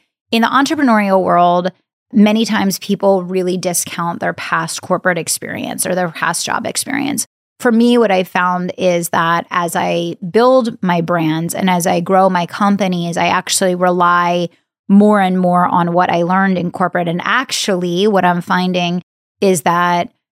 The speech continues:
as I'm building a portfolio of companies, I'm finding that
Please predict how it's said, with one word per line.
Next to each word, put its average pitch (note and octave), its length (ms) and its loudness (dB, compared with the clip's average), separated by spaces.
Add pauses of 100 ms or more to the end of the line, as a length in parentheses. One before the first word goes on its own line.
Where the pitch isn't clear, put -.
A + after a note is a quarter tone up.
(140)
as F#3+ 240 2
I'm F#3 180 2
building F3+ 340 0
a E3+ 40 0
portfolio F3+ 640 0
of E3+ 280 2
companies, G3 760 0
I'm F#3 140 -2
finding F3+ 480 -2
that F3 420 0